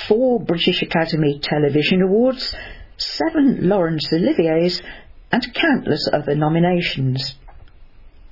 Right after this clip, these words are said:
She also has a passion for the bard, and in her recently published book, Shakespeare, The Man Who Pays the Rent,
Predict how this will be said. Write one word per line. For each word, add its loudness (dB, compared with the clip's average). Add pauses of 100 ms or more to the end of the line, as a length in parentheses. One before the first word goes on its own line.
(280)
She 0
also -2
has -2
a -4
passion -2
for -4
the 2
bard, 0 (480)
and 0
in 2
her 2
recently 0
published -2
book, 0 (280)
Shakespeare, 0 (160)
The 0
Man 2
Who 2
Pays 0
the 0
Rent, -2